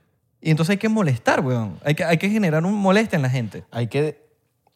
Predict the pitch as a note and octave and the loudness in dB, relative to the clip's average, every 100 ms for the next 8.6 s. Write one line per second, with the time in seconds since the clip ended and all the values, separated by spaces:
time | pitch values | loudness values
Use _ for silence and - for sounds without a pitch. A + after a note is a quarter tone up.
0 | _ C#3+ E3 F#3+ F#3 C#3+ - A#2 G2 - | _ 2 4 2 0 -4 -2 -4 -6 -16
1 | _ - _ _ _ _ F3 G3+ A#3+ B3+ | _ -20 _ _ _ _ 0 2 4 4
2 | F#3+ F#3 A3+ G3 F#3 G#3+ G#3+ G3 G3 E3+ | 6 6 6 8 6 4 2 2 2 4
3 | G#3+ F3+ E3 G3+ D#3 D#3+ F3+ F3+ C3 - | 4 6 4 4 4 6 8 6 4 -2
4 | - - C#3+ - - - C3+ C#3 D#3 D#3 | -10 -4 -4 -6 -14 -10 -6 -2 0 2
5 | F3+ D#3 C#3+ F3 E3 C#3 B2+ A#2+ A#2 A#2+ | 2 0 0 0 2 2 0 0 0 -2
6 | A2+ C#3 - - B2+ A#2+ A#2 C3+ C#3 C#3+ | -2 -6 -14 -8 -6 -4 -4 0 2 2
7 | F#3 B3+ G#3 C#3 B2+ C#3+ C#3 C3+ A#2+ C3 | 2 2 2 0 4 6 6 6 4 2
8 | C#3 C3 F3+ - F3 E3 | 0 -2 -2 4 4 4